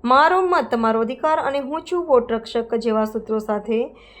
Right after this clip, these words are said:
શરૂ કરાયેલા કાર્યક્રમમાં નાગરિકો સ્વયં સ્ફૂર્ત રીતે જોડાઈ રહ્યા છે,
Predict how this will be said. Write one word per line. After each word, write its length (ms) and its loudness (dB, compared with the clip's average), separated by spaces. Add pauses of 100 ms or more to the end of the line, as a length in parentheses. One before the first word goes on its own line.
(120)
શરૂ 260 -2
કરાયેલા 440 2
કાર્યક્રમમાં 560 0
નાગરિકો 460 0
સ્વયં 460 -2
સ્ફૂર્ત 440 -4
રીતે 300 2
જોડાઈ 200 0
રહ્યા 220 0
છે, 220 -4